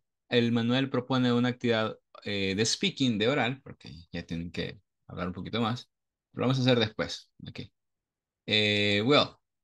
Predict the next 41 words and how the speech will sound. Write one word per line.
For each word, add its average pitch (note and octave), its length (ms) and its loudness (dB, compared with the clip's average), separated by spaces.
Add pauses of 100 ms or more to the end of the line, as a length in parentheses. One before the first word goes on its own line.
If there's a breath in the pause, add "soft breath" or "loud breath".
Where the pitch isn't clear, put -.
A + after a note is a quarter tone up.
(460)
what C#3 440 2
is D3 640 0 (420)
product C3+ 400 4
line? D#2+ 280 0
I'm A2+ 120 0
gonna B2 180 4
share A#2+ 200 2
with A2+ 220 -2
you C#3 220 4
my A2+ 280 0
screen. D3 480 0
Voy G#2+ 100 2
a G#2+ 40 -2
compartir A2+ 280 -4
con A2 80 2
ustedes A2 200 0
mi A2 120 2
pantalla. A#2+ 640 2 (340)
And A2 120 2
let B2+ 80 6
me B2+ 100 6
know C3 220 4
if B2 240 0
you, C3+ 340 6 (1400)
if G#2 160 -10
you A2 100 -6
have G2 160 -4
this. - 420 -8 (560)
What D3+ 420 6 (140)
is - 560 4
a G3+ 100 4
product C3+ 440 2
line? B1+ 260 -8 (380)
Les F#2+ 200 -8
voy A#2+ 120 2
a B2 40 4
dar C3 360 2 (200)
un E3+ 200 -4
par D3+ 240 2
de D#3+ 80 0
minutos. - 480 -4